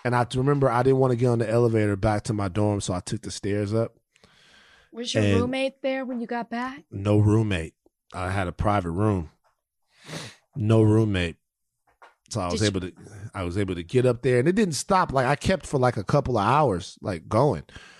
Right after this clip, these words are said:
Speaker 1: So I
Speaker 2: But
Speaker 1: took
Speaker 2: at
Speaker 1: the,
Speaker 2: least
Speaker 1: I took the day off class,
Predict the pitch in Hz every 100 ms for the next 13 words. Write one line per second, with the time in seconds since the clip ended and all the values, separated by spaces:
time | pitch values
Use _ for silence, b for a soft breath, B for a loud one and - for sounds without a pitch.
0 | B B - 107 101 226 - - 120 269
1 | - 113 107 B B B B B - -
2 | 143 143 131 127 120 - - 127 135 117
3 | 101 -